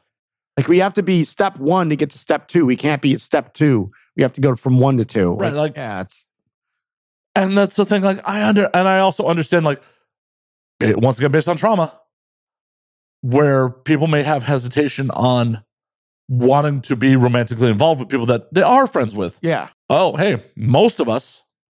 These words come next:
Speaker 2: almost everyone in this fucking town has a shit track record.
Speaker 1: Yeah. Yeah. I
Speaker 2: And,
Speaker 1: mean,
Speaker 2: like
Speaker 1: I'm not, I'm not fucking crushing it when it comes to dating. I'm terrible. I put a tweet out the other day. I said, uh, uh, Under no circumstances,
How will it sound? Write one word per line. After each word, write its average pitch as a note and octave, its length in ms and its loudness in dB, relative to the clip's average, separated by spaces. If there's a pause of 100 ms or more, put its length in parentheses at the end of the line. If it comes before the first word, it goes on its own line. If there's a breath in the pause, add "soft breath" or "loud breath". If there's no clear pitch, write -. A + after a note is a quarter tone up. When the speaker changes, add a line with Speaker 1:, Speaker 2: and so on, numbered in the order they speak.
(100)
Speaker 2:
almost A#3+ 320 0
everyone F3+ 340 2
in B2 80 -2
this A#2 140 -4
fucking C3+ 220 -2
town B2+ 160 -2
has B2 180 -2
a - 20 -10
shit - 260 -4
track C#3 260 -4
record. G#2 360 -12
Speaker 1:
Yeah. A2+ 200 -2 (720)
Yeah. A#2 240 -2 (360)
I C3+ 100 -2
Speaker 2:
And, E3 60 0
Speaker 1:
mean, E3+ 60 -4
Speaker 2:
like E3+ 140 -2
Speaker 1:
I'm C#3+ 80 -10
not, C#3 240 -10
I'm A#2+ 100 -2
not A#2+ 280 -4
fucking G#2 440 -6 (120)
crushing A2 400 -4
it A2 280 -2
when A2 140 -2
it G2 60 -4
comes G#2+ 200 -4
to F#2 80 -10
dating. G#2 460 -2 (100)
I'm D#2+ 100 -8
terrible. B2 680 -4
I D3 80 -2
put - 200 -4
a E3+ 60 0
tweet G3+ 240 -2
out D3+ 160 0
the C#3+ 80 -2
other C#3+ 140 0
day. C#3 340 0 (720 loud breath)
I D#3 100 -2
said, D3+ 380 -2 (400)
uh, F3+ 180 2
uh, C3+ 400 0 (800)
Under D3+ 220 -2
no D#3+ 200 2
circumstances, D3 920 -2